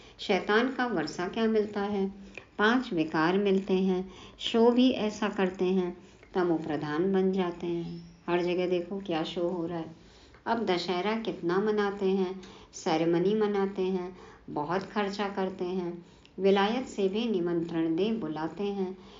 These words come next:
सबसे नामी ग्रामी दशहरा मनाते हैं मैसूर का। मैसूर के राजा देखो, विदेशों से भी मेहमानों को बुलाते थे, वहाँ का दशहरा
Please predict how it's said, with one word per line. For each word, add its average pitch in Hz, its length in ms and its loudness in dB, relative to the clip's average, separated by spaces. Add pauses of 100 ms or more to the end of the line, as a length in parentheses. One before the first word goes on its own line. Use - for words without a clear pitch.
(200)
सबसे 226 400 0
नामी 180 420 0
ग्रामी 170 380 0
दशहरा 170 560 -2
मनाते 160 460 -2
हैं 170 500 0 (280)
मैसूर 156 500 -4
का। 131 380 -12 (340)
मैसूर 160 360 -8
के 170 220 -4
राजा 160 340 -4 (500)
देखो, 190 420 -6 (400)
विदेशों 170 460 -4
से 170 200 -4
भी 208 320 -2 (280)
मेहमानों 160 440 -2
को 170 120 -4
बुलाते 151 600 -6
थे, - 80 -14
वहाँ 165 320 -8
का 170 100 -6
दशहरा 165 600 -4